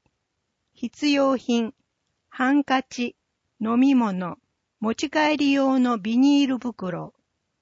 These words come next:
定員、十組。申し込み順。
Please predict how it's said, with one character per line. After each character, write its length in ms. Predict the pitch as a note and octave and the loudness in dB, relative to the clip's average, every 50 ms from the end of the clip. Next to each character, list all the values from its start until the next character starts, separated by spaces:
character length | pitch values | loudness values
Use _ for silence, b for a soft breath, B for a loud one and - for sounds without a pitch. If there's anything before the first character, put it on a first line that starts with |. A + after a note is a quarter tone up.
| _ _ _ _ _ _ - | _ _ _ _ _ _ -4
定 320 | - C4+ C#4 D4 C#4+ C#4+ | 0 2 2 4 4 4
員、 320 | C#4 C4+ C4+ C4 B3 B3+ - _ _ _ _ _ _ - | 4 4 4 2 2 0 -4 _ _ _ _ _ _ -8
十 200 | - C#4+ D4+ C#4+ _ _ - | -6 -6 -6 -6 _ _ -10
組。 420 | - G#3+ G3 F#3 E3+ E3 D#3+ C#4 _ _ _ _ _ _ _ - | -6 -6 -4 -4 -6 -6 -10 -12 _ _ _ _ _ _ _ -4
申 240 | A#3+ B3 C4 C#4 C#4 | -2 0 2 0 0
し 120 | - - - | -2 -6 -6
込 120 | - B3+ | -2 -2
み 180 | B3 B3 A#3+ A3 | 0 0 0 -2
順。 380 | - A3+ A3 G#3 G#3 G3+ - | -2 -4 -4 -4 -4 -6 -8